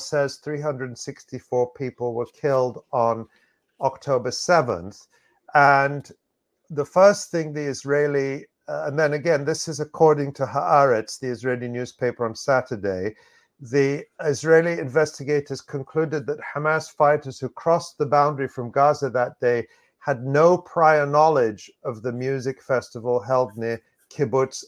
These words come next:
Re'im, an Israeli colonial settlement a few kilometers east of Gaza. And now I'm quoting from Haaretz.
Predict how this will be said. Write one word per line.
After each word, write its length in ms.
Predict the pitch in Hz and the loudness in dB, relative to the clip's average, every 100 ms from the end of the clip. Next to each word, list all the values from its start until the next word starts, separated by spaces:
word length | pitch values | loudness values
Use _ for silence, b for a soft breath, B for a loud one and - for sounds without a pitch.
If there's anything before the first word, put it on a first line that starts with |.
| - | -6
Re'im, 800 | 127 135 170 156 135 101 117 151 _ | 0 0 2 0 0 -2 -8 -14 _
an 340 | 135 127 139 - | -8 -8 -12 -12
Israeli 480 | 139 120 139 135 131 | -12 -8 -4 -4 -4
colonial 500 | - 127 127 120 123 | -6 -2 0 0 -4
settlement 540 | - 131 123 120 117 - | -4 -4 -4 -6 -10 -12
a 60 | |
few 260 | 107 _ 123 | -20 _ -10
kilometers 600 | - 120 117 110 110 104 | -8 -6 -4 -4 -10 -14
east 300 | 127 113 - | -12 -12 -14
of 120 | 101 | -6
Gaza. 440 | 139 143 120 110 95 b b b b | 2 4 4 -2 -4 b b b b
And 160 | 120 143 | -4 4
now 240 | 175 160 | 6 6
I'm 160 | 156 120 | 4 -6
quoting 560 | - 170 160 165 160 | 2 4 4 2 -8
from 200 | - 143 | -6 -8
Haaretz. 920 | 120 135 170 147 139 104 - - - | -6 -4 4 6 6 2 -4 -12 -14